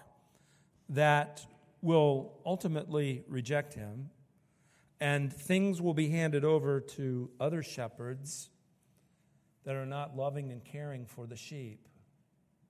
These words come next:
And this visual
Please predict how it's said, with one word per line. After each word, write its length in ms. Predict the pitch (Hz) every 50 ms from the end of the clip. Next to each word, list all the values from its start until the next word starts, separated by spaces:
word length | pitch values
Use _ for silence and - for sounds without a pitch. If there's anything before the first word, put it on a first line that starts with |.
| _ _ _ _ _ _ _ _ _ _ _ _ _ _ _ _ _ _ _ _ _ _ _ _ _ _ _ _ _ _ _ _ _ _ _ _ _ _ _ _ _ _ _ _ -
And 160 | 151 151 151 147
this 440 | 175 170 147 - - - - - - -
visual 1000 | 147 123 143 196 214 190 190 196 185 170 156 151 143 139 135 135 135 139 -